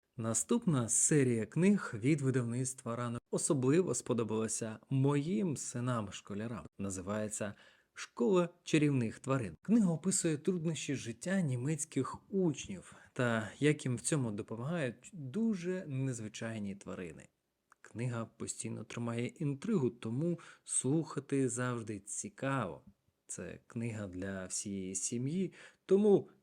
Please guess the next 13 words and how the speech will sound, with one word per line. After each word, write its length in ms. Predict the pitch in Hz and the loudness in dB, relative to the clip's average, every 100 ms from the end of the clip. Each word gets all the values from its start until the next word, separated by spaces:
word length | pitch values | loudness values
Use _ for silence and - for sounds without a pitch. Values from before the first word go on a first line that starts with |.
| - | -2
мерщій 560 | 131 165 - 262 190 | 2 2 2 4 4
слухати 520 | - - 143 - - 98 | 4 2 0 0 -6 -4
за 360 | 113 117 104 - | 0 0 0 -2
посиланням 680 | 127 - 160 131 107 98 - | -2 0 0 0 -2 -6 -8
ось 240 | 127 147 - | -8 -6 -6
тут. 320 | 90 76 - _ _ _ _ _ _ - | -10 -12 -18 _ _ _ _ _ _ -16
Наступну 680 | 92 - - - 143 151 135 | -12 -8 -6 -2 -2 0 -2
книгу 520 | 135 139 135 139 139 | 0 0 0 0 0
написали 880 | 127 117 110 104 - 131 120 117 113 | 0 -2 -4 -6 -4 0 0 0 0
саме 640 | - - 104 131 147 143 | -2 -2 -2 0 0 0
для 380 | 120 107 113 120 | -2 0 2 2
фанатів 560 | 110 95 98 - 90 - | 0 -4 -4 -6 -12 -12
котиків. 580 | - - - - - | -14 -14 -16 -18 -20